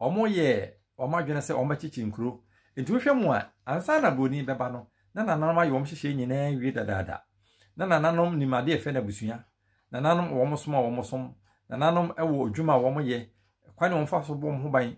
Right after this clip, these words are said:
Ɛkwan na wɔmfa so yɛ wɔn biribiara no. Nyɛ Buroni ɛna ɛbɛkyerɛ yɛ, na mmom, nananom ehunu sɛ, yɛyɛ wei yɛ bɛboa yɛn, yɛyɛ wei yɛ bɛboa yɛn.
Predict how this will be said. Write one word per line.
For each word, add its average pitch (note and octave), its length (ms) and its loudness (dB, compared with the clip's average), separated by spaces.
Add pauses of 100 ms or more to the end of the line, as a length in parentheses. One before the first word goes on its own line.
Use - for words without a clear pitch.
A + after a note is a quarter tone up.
(100)
Ɛkwan - 260 -2
na C4 60 2
wɔmfa G#3+ 240 0
so F3 100 -6
yɛ E3 100 -6
wɔn E3 220 0
biribiara B2 580 0
no. G#2 180 -8 (280)
Nyɛ A3+ 160 2
Buroni D#3+ 420 2
ɛna C#3+ 160 0
ɛbɛkyerɛ C3+ 380 0
yɛ, G#2 140 -4
na B2 140 -2
mmom, A2+ 280 -4 (240)
nananom D#3 460 0 (460)
ehunu C#3+ 320 -2
sɛ, G#2+ 300 0 (460)
yɛyɛ D#3 240 2
wei D#3 100 6
yɛ D#3 140 2
bɛboa C#3 320 0
yɛn, A#2+ 240 -4
yɛyɛ D3 180 0
wei B2+ 180 2
yɛ A2+ 120 2
bɛboa A#2 340 2
yɛn. G2 100 -2